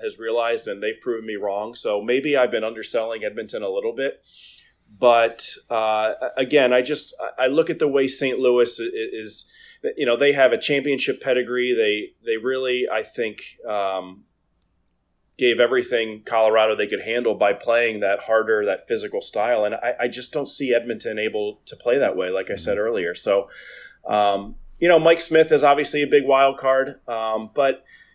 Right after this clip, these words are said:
Speaker 1: Darcy Kuemper on the other end, I just look at the goaltending matchup as a bit of a wash in this one, frankly. And if, you know, that being the case, you just look up and down the roster at who's the deeper team,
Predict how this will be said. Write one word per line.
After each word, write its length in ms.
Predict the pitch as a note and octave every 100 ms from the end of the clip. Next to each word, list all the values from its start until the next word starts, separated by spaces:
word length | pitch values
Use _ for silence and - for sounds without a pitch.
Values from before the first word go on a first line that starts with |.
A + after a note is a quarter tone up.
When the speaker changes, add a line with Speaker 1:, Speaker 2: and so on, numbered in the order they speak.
| _ _ _ -
Speaker 1:
Darcy 300 | G#3+ G#3+ G3
Kuemper 320 | F3 E3 E3+
on 80 | D3+
the 100 | C3+
other 240 | C3 C#3
end, 160 | C3+ C3
I 180 | C#3+ D3+
just 180 | F#3 F3+
look 140 | E3
at 80 | C#3+
the 100 | A#2
goaltending 420 | A#2+ A#2+ A#2+ A2+
matchup 380 | A2 A2+ B2 A2
as 140 | G#2
a 40 | G2
bit 120 | G#2+
of 100 | G2+
a 40 | G2
wash 380 | F2+ F#2 G2
in 80 | A2
this 160 | G#2+ -
one, 200 | A#2 A2+
frankly. 520 | - A#2 A#2 A#2+ B2 - - _ _ _
And 480 | B2 A2+ A2+ A2+ A2+ A#2 - - - _ _ - - -
if, 180 | C3 B2 _
you 140 | - C3
know, 160 | A2+ G#2+
that 240 | C3+ B2+
being 200 | C3+ B2
the 80 | A2
case, 460 | - C3 A2+ A2+
you 120 | A2+ G#2+
just 180 | A2+
look 160 | B2 B2
up 160 | B2 G#2+
and 100 | A2
down 240 | A2 G#2
the 80 | G2+
roster 640 | G#2 G#2+ - A2 G2 F#2+
at 380 | G2 G2 F#2+ - -
who's 220 | A2+ G#2
the 80 | G2+
deeper 280 | G#2+ G2+ G2+
team, 520 | - G#2 G2+ G2